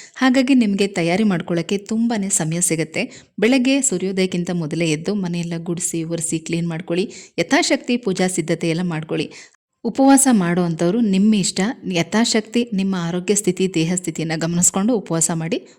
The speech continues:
ಉಪವಾಸ ಕಡ್ಡಾಯ ಏನಲ್ಲ, ಯಾಕಂದ್ರೆ ಶ್ರಾವಣ ಶನಿವಾರ ಕೂಡ ಇರುತ್ತೆ. ತುಂಬ ಜನ ಗೋವಿಂದನ ಪೂಜೆ ಮಾಡ್ತಾ ಇರ್ತೀರ, ಅಂಥವ್ರು ಉಪವಾಸ ಇದ್ದೇನೆ ಪೂಜೆ ಮಾಡೋದು. ಹಾಗಾಗಿ ನಿಮ್ ನಿಮ್ಮ ಪದ್ಧತಿ ಇದ್ರೆ ನೀವು ಉಪವಾಸ ಮಾಡ್ಕೊಳ್ಳಿ, ಎಲ್ರೂ ಮಾಡ್ಲೇಬೇಕು ಅಂತೇನಿಲ್ಲ.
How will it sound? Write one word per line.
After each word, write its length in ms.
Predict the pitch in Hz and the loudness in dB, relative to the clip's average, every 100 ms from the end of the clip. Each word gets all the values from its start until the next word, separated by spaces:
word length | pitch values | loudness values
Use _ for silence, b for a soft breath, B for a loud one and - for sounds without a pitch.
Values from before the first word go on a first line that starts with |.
| - | -14
ಉಪವಾಸ 360 | 190 196 190 190 | -6 -4 -2 -4
ಕಡ್ಡಾಯ 440 | 185 147 160 170 | -2 -2 0 0
ಏನಲ್ಲ, 400 | 180 170 160 156 285 B B - | 0 -2 -4 -4 -6 B B -2
ಯಾಕಂದ್ರೆ 340 | 226 240 247 | 2 4 4
ಶ್ರಾವಣ 300 | 240 170 196 | 2 2 2
ಶನಿವಾರ 400 | 247 208 202 202 | 4 2 2 -2
ಕೂಡ 180 | 202 202 | -2 -2
ಇರುತ್ತೆ. 640 | 185 175 160 196 - - - | 0 0 -2 -6 -8 -20 -2
ತುಂಬ 240 | 247 320 | 0 2
ಜನ 200 | 240 208 190 | 2 0 0
ಗೋವಿಂದನ 440 | 175 175 180 185 | -2 -2 -2 -2
ಪೂಜೆ 240 | 185 160 170 | -4 -4 -4
ಮಾಡ್ತಾ 340 | 160 160 160 | -4 -6 -6
ಇರ್ತೀರ, 240 | 160 165 165 B B B | -6 -6 -8 B B B
ಅಂಥವ್ರು 380 | 190 202 214 196 | 0 2 2 0
ಉಪವಾಸ 340 | - 190 185 | -2 -6 -2
ಇದ್ದೇನೆ 400 | 196 170 165 190 | 0 0 0 0
ಪೂಜೆ 260 | 202 175 175 | 0 -2 -2
ಮಾಡೋದು. 360 | 160 156 180 | -2 -2 0
ಹಾಗಾಗಿ 500 | 247 190 170 185 349 B B - | 0 0 -2 -4 -4 B B 0
ನಿಮ್ 160 | 269 | 4
ನಿಮ್ಮ 180 | 320 294 277 | 6 6 6
ಪದ್ಧತಿ 520 | - 156 202 226 269 | 4 2 2 2 2
ಇದ್ರೆ 240 | 214 233 | 4 4
ನೀವು 140 | 233 185 | 4 2
ಉಪವಾಸ 300 | 185 185 190 | -2 -2 0
ಮಾಡ್ಕೊಳ್ಳಿ, 460 | 185 165 185 196 185 | 0 0 0 2 2
ಎಲ್ರೂ 240 | 165 233 | 2 2
ಮಾಡ್ಲೇಬೇಕು 580 | 214 156 170 175 175 175 | 2 2 0 0 0 -2
ಅಂತೇನಿಲ್ಲ. 460 | 165 151 156 160 | -4 -2 -4 -4